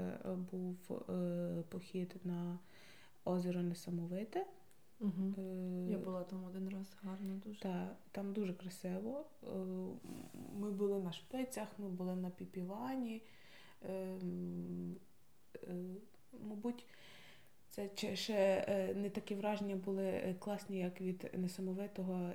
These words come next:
Speaker 1: через дорогу, що важка і довга дорога, а на Несамовите собі так три годинки вийшов, і там так гарно. І ми так обходили по хребту і з другого боку злазили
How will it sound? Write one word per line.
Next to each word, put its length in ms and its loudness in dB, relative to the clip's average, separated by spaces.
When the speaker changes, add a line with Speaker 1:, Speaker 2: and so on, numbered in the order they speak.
Speaker 1:
через 260 0
дорогу, 400 0
що 160 -6
важка 360 0
і 100 0
довга 360 -2
дорога, 680 2
а 60 0
на 80 -2
Несамовите 600 -2
собі 200 -8
так 240 -4
три 140 -2
годинки 500 -2
вийшов, 440 -2
і 80 -18
там 200 -2
так 140 -6
гарно. 320 0
І 300 4
ми 100 0
так 260 -2
обходили 720 2
по 100 -4
хребту 500 -2
і 60 0
з 60 0
другого 340 2
боку 340 2
злазили 480 0